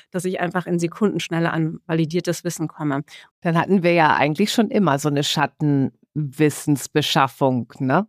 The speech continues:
Speaker 2: Also auch wenn's dann die offiziellen Fachzeitschriften oder die Bücher waren, aber wenn's dann jetzt Google und Wikipedia irgendwann war, sind wir dann jetzt mit K I besser? Vielleicht, äh, Valentin, du bist, glaub ich, der Richtige, den ich jetzt mal frage,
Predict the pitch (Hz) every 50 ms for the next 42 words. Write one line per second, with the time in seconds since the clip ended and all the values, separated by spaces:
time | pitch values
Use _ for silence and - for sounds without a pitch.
0 | _ _ - 147 135 139 147 143 143 139 - - - - - _ _ _ - 156
1 | 147 - 165 160 151 - - 160 156 160 160 151 - - 165 - 170 151 - -
2 | - 170 156 151 151 147 - - 175 170 - - 180 160 156 - - - 170 165
3 | - - - 160 - 165 147 151 156 156 165 147 - 165 170 160 - 190 180 165
4 | 160 160 165 165 180 190 - - 160 165 151 160 160 165 - - 165 151 156 156
5 | 147 - - - _ - 147 - 190 185 151 180 175 151 71 113 160 147 165 156
6 | - 156 - - 175 170 170 196 190 170 - 165 180 170 196 196 196 185 190 196
7 | 202 202 - - - - - - - - - 185 196 - 185 170 175 160 165 175
8 | 160 160 160 - - - 170 160 _ - 180 175 - - - 180 180 175 170 143
9 | - _ - 156 147 160 - - - - 208 226 262 320 370 - - - - -
10 | - _ - 208 196 190 208 208 - - - - 175 175 165 180 180 180 180 180
11 | - - - 165 165 180 226 247 - - - _ - 190 185 208 202 - - 180
12 | 165 170 - - 170 160 151 175 - - - 147 - 160 151 160 156 165 160 -
13 | 160 - - - 156 156 - - - 147 143 147 151 143 151 147 147 139